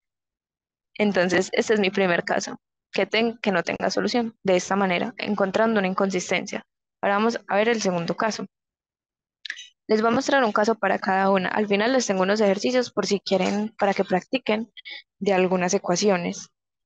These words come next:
Entonces, vamos a seguir con esta rápidamente. Si hay dudas hasta el momento, recuerden decirme. Una, uno, tres,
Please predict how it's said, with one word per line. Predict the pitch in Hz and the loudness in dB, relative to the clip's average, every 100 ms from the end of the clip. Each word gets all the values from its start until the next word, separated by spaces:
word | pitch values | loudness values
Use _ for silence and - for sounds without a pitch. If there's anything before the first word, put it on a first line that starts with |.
| _ _ - | _ _ 0
Entonces, | 220 240 240 226 226 | 2 4 4 4 2
vamos | - 202 196 | 0 0 2
a | |
seguir | 208 202 202 | 4 4 2
con | - 196 | 0 -2
esta | 190 - 202 - - | -2 -4 -6 -6 -6
rápidamente. | 202 196 190 196 202 226 208 202 208 - | 0 0 2 2 4 2 0 -4 -6 -8
Si | - 208 | -2 0
hay | 190 | 2
dudas | 196 214 214 | 4 4 4
hasta | 220 202 | 2 0
el | 190 | 0
momento, | 190 226 220 - | 2 0 0 -2
recuerden | - - 214 208 202 | -2 0 0 2 0
decirme. | 190 208 226 226 240 - _ _ _ _ _ _ _ _ _ _ _ _ _ - | 0 2 2 2 -2 -6 _ _ _ _ _ _ _ _ _ _ _ _ _ -6
Una, | 208 214 214 208 - _ _ - | 0 2 2 0 -4 _ _ -6
uno, | 240 254 269 269 285 _ _ _ _ _ _ _ | -2 0 0 0 -2 _ _ _ _ _ _ _
tres, | - 214 233 262 - - | -2 0 0 -2 -8 -12